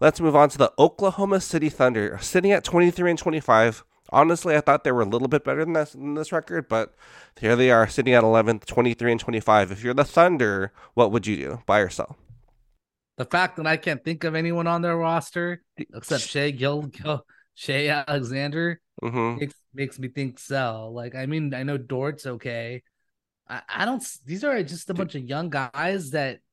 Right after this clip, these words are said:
Speaker 2: uh, need another piece, dude. They're,
Speaker 1: Yeah.
Speaker 2: uh, sell
Speaker 1: Yeah.
Speaker 2: for sure, hundred percent.
Speaker 1: Dort's good. Giddey's good.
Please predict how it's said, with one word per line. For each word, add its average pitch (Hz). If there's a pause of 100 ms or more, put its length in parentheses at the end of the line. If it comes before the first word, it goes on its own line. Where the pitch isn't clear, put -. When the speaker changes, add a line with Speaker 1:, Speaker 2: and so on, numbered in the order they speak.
(140)
Speaker 2:
uh, 117
need 151
another 160
piece, 185
dude. 143
They're, 139
Speaker 1:
Yeah. 110
Speaker 2:
uh, 117 (540)
sell 139
Speaker 1:
Yeah. 117
Speaker 2:
for 127
sure, 131
hundred 151
percent. 113 (200)
Speaker 1:
Dort's 196
good. 175
Giddey's 147
good. 117